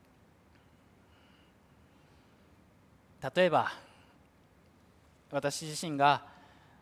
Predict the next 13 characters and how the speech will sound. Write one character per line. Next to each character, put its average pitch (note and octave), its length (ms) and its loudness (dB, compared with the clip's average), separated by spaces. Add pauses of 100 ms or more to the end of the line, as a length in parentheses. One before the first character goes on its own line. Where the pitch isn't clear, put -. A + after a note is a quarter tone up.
(260)
本 F3+ 140 -10
当 G3+ 140 -2
に F#3+ 100 -6
絶 E3+ 280 -2
望 F3+ 160 0
し - 100 -6
た、 E3 440 2 (560)
そ D3 140 -8
し - 60 -10
て C3+ 80 -8
同 D#3+ 220 -4
時 F3+ 140 -8
に G#3 220 -8